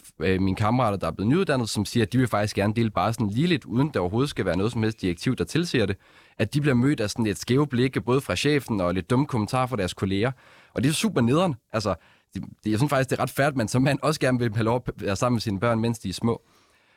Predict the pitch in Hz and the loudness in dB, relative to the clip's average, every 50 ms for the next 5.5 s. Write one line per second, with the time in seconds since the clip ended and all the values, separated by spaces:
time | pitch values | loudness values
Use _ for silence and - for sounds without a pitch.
0 | _ _ _ - 110 98 107 104 127 127 - - - - 135 143 165 175 - - | _ _ _ -2 -2 0 0 -2 -2 -2 -2 -10 -6 -2 0 0 0 0 -2 -2
1 | 123 113 104 82 73 - - 92 90 - - - - - 120 139 156 156 131 117 | -2 0 0 0 -2 -2 -2 -4 -2 -2 -2 -4 -2 -2 0 0 2 2 2 2
2 | 123 139 110 117 107 135 131 123 117 123 113 104 101 104 117 117 - - 131 131 | 2 0 0 -2 -2 0 0 0 2 0 0 0 0 0 -2 -2 -2 -2 0 0
3 | 135 135 127 - 110 101 98 85 90 87 - - 95 - - 147 127 107 92 - | 0 0 -2 0 -2 -2 0 -2 -4 -4 -4 -6 -6 -2 0 0 0 0 -2 -2
4 | - 101 87 78 - 113 101 - 147 143 127 127 120 101 107 107 120 113 104 98 | -2 -2 -2 0 -2 -2 0 2 2 2 2 2 0 0 0 0 0 0 -2 -4
5 | - - 131 139 147 139 123 117 101 | -4 -2 -2 0 2 2 2 0 0